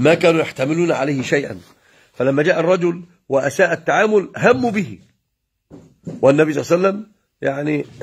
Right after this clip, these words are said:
لم يتح لهم ذلك، هم هموا به. وأيضًا ما، ما، المغيرة بن شعبة لما عروة أخذ في لحية النبي صلى الله عليه وسلم يعني يلعب في لحية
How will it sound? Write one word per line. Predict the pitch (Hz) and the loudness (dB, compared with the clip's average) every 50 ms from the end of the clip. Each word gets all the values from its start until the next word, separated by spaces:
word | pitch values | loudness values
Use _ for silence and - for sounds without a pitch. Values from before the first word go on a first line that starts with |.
| - - - - | -16 -16 -10 -4
لم | 143 156 170 180 175 165 156 | 0 2 2 2 2 2 2
يتح | 165 180 180 160 - - | 0 0 0 -4 -6 -2
لهم | 151 165 156 135 | -2 -2 -2 0
ذلك، | 127 156 160 139 104 - - - - - - - - - - - - - | -2 -2 -2 -4 -6 -10 -18 -18 -18 -18 -18 -20 -20 -20 -20 -16 -8 -4
هم | 139 143 | 0 2
هموا | 175 202 208 202 190 | 2 4 4 2 -2
به. | 175 190 165 - - _ _ _ _ _ _ _ _ _ _ - | -2 -4 -8 -10 -14 _ _ _ _ _ _ _ _ _ _ -2
وأيضًا | 127 143 160 156 160 151 | 0 0 0 0 -2 -4
ما، | 143 - - - 139 135 120 - | -4 -6 -8 -4 -2 -2 -2 -2
ما، | 131 127 - 139 - - - 135 | -4 -6 -6 -6 -10 -10 -8 -6
المغيرة | 147 160 170 170 190 190 | -2 0 2 2 2 2
بن | 180 156 | 2 0
شعبة | 139 - 196 170 143 127 113 - - - - - - - | 0 0 0 0 0 -4 -8 -10 -14 -16 -18 -14 -8 -4
لما | 123 131 135 147 | -2 0 2 2
عروة | 151 165 180 175 156 156 | 2 2 4 2 2 2
أخذ | 175 - 170 151 151 151 151 - - - _ _ _ _ _ _ | 2 0 0 0 0 0 -2 -2 -4 -14 _ _ _ _ _ _
في | _ - 143 | _ -6 -4
لحية | 143 170 135 - 143 139 135 - | -2 -2 -2 -2 -4 -6 -6 -6
النبي | 127 120 127 123 127 120 | -10 -10 -10 -10 -12 -12
صلى | - - | -10 -8
الله | 156 175 - | -6 -2 -2
عليه | 220 220 | -2 -2
وسلم | - - - - - - _ - - - - - - - - | -4 -6 -14 -20 -20 -20 _ -10 -10 -10 -10 -10 -12 -10 -8
يعني | 127 123 127 131 135 - - 131 | -8 -6 -6 -6 -6 -6 -2 0
يلعب | 160 165 160 143 143 | 2 2 2 0 -2
في | - - 143 | -4 -6 -8
لحية | 139 139 131 | -8 -8 -10